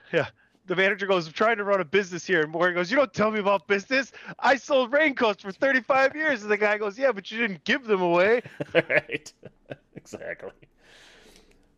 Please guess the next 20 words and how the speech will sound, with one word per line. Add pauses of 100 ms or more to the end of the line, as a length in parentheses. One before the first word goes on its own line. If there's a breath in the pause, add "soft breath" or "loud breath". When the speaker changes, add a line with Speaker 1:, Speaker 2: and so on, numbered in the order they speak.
(520)
Speaker 2:
So, (880 soft breath)
uh, (320)
the
other
parts
of
this
one,
to
round
out
everything
else,
too,
um, (520)
we
see
George (680)
finding,
uh,